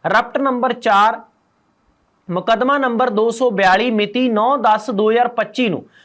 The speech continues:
ਜੁਰਮ ਇੱਕੀ ਸੀ, ਐਨ ਡੀ ਪੀ ਐਸ ਐਕਟ ਦੇ ਤਹਿਤ ਧਾਰਾ ਲਗਾਈ ਗਈ ਹੈ, ਜਿਸ ਵਿੱਚ ਥਾਣਾ ਟਾਂਡਾ, ਜ਼ਿਲ੍ਹਾ ਹੁਸ਼ਿਆਰਪੁਰ ਦੇ ਦੋਸ਼ੀਆਂ, ਜਿਸ ਵਿੱਚ ਇੱਕ ਬਲਵਿੰਦਰ ਸਿੰਘ ਪੁੱਤਰ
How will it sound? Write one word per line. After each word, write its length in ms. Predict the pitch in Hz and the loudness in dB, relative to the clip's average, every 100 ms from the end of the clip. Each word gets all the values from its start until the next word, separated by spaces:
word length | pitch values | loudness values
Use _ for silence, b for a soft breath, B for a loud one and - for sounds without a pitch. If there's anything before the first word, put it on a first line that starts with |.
| b | b
ਜੁਰਮ 340 | 165 240 294 294 269 | 0 0 0 -2 -4
ਇੱਕੀ 360 | 240 - 269 | -6 -2 -2
ਸੀ, 420 | 277 - 233 160 - b b | -2 -2 -2 -2 -6 b b
ਐਨ 220 | 202 233 | -4 -2
ਡੀ 100 | 262 | -2
ਪੀ 180 | 269 262 | -2 -2
ਐਸ 220 | 247 247 - | -2 -2 -4
ਐਕਟ 240 | 214 214 | -6 -4
ਦੇ 140 | 226 240 | -4 -2
ਤਹਿਤ 380 | 240 220 233 247 240 240 | 0 0 0 -2 -2 0
ਧਾਰਾ 260 | 208 185 | 0 2
ਲਗਾਈ 320 | 214 202 185 208 | 0 0 0 0
ਗਈ 220 | 254 277 | 0 2
ਹੈ, 200 | 202 180 - b b b | 2 0 -6 b b b
ਜਿਸ 240 | 190 233 | -2 0
ਵਿੱਚ 180 | 262 247 | -2 -4
ਥਾਣਾ 340 | - 202 220 240 | -4 -2 0 -2
ਟਾਂਡਾ, 460 | 226 208 208 247 | -2 -4 0 0
ਜ਼ਿਲ੍ਹਾ 220 | 214 226 | 2 0
ਹੁਸ਼ਿਆਰਪੁਰ 640 | 233 226 247 180 - 233 233 | 0 0 0 0 0 -2 0
ਦੇ 160 | 220 220 | 0 0
ਦੋਸ਼ੀਆਂ, 520 | 185 208 - 226 131 b b | 0 -2 -2 -4 -4 b b
ਜਿਸ 240 | 180 226 233 | -4 -2 -2
ਵਿੱਚ 240 | 247 247 | -2 -2
ਇੱਕ 200 | 247 240 | -4 -2
ਬਲਵਿੰਦਰ 540 | 240 180 180 190 208 254 | -2 0 0 0 0 -2
ਸਿੰਘ 300 | - 262 247 254 - | -2 -2 -2 -6 -6
ਪੁੱਤਰ 500 | 220 - - 262 277 | -4 -4 0 0 0